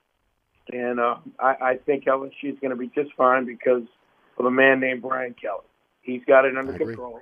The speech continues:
Speaker 1: He knows what he's doing. And it's the first time we've had a coach since Nick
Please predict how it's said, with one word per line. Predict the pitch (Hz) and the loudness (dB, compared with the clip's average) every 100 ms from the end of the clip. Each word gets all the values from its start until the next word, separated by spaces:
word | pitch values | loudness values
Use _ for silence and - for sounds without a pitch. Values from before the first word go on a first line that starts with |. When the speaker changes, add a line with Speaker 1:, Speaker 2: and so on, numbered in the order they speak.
| - - _ _ _ _ _ _ - | -20 -20 _ _ _ _ _ _ -2
Speaker 1:
He | |
knows | 131 143 143 | 6 6 6
what | 143 | 0
he's | 143 135 | -2 -10
doing. | 131 104 110 _ _ _ 127 | -10 -10 -16 _ _ _ -8
And | 127 123 | -6 -6
it's | 127 _ | -8 _
the | 120 | 0
first | 170 165 165 | 4 4 4
time | 160 147 135 | -2 -2 -4
we've | 139 143 | -8 -2
had | 143 | -2
a | 139 | -2
coach | - 120 117 - - _ _ _ - | -2 -4 -4 -12 -20 _ _ _ -4
since | 147 135 | -4 -2
Nick | 143 147 | 0 0